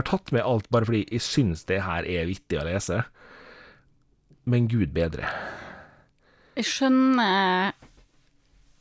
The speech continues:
Speaker 2: eh, litt, eh, altså, jeg tro-, jeg tror det,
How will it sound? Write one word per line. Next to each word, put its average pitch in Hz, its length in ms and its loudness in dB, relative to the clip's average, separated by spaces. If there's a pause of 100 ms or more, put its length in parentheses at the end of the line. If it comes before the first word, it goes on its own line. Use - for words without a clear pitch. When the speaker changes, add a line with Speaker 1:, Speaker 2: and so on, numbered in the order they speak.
(680)
Speaker 2:
eh, 85 1200 -16 (1040)
litt, - 680 -6 (580)
eh, 185 720 0 (1300)
altså, 233 240 2
jeg 254 80 4
tro-, 254 240 4
jeg 262 160 4
tror 247 240 4
det, 208 80 6